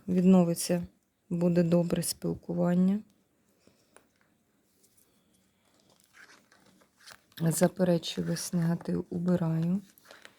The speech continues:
Заперечую весь негатив, убираю. Чомусь іде щось через гроші відбувається. Заперечую весь негатив, убираю.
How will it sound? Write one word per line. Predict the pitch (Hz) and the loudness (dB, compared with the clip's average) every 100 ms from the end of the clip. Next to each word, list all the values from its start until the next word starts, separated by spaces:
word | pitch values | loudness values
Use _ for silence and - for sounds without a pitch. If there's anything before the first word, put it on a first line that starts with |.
| _ _ - - | _ _ -20 -4
Заперечую | 180 180 185 180 165 - 175 170 | 0 0 2 2 0 -4 -4 -2
весь | 175 - - | -2 -2 0
негатив, | 170 165 - 170 | 2 0 -2 -4
убираю. | 165 175 170 | -2 0 0
Чомусь | - 180 170 - | 0 2 2 0
іде | 170 170 | -2 -2
щось | - 170 | -4 -8
через | - - 175 170 | -6 -4 -2 -2
гроші | 170 165 165 - - | -2 -2 -2 -4 -4
відбувається. | 170 170 175 170 - 87 87 - 90 | -2 -2 -2 -2 -2 -2 -6 -8 -6
Заперечую | 180 90 185 185 175 - 185 | -6 -4 -2 -2 -4 -8 -6
весь | 175 - 190 | -6 -8 -6
негатив, | 175 175 - 185 - | -4 -4 -6 -10 -8
убираю. | 175 175 175 180 180 | -8 -4 -2 -2 -2